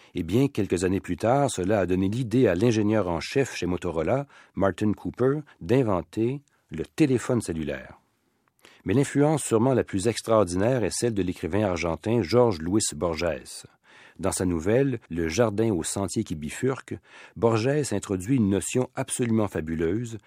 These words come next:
celle des temps multiples, c'est-à-dire que chaque fois qu'une décision se prend dans l'univers, eh bien, l'univers se sépare en deux et chacun des résultats de la décision se réalise dans un univers différent.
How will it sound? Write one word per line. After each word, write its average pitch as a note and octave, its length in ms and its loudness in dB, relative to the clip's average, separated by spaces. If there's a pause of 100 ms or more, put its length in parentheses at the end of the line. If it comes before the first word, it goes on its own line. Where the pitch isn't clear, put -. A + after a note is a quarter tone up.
(180)
celle B2+ 380 0
des F2 140 0
temps F2+ 200 -2
multiples, G2+ 720 -4 (220)
c'est-à-dire A2 560 0
que A2 80 -2
chaque - 320 -4
fois C3 240 0
qu'une F2 260 -4
décision G#2+ 560 0
se F2 160 -6
prend A2 400 -4
dans F#2 80 -2
l'univers, E2 680 -4 (260)
eh F#2+ 120 -2
bien, F#2 320 -2 (120)
l'univers G#2 560 2
se - 100 -6
sépare F#2 400 -2
en D2 100 -4
deux E2+ 360 -2 (100)
et F#2 80 -4
chacun B2 420 0
des F2+ 140 -2
résultats G2+ 540 0
de F2 100 -4
la D#2+ 100 -2
décision F2+ 560 -2
se A2+ 140 -8
réalise G2 600 -2
dans D#2 200 -4
un E2 80 -4
univers F#2 420 0
différent. D#2 540 -10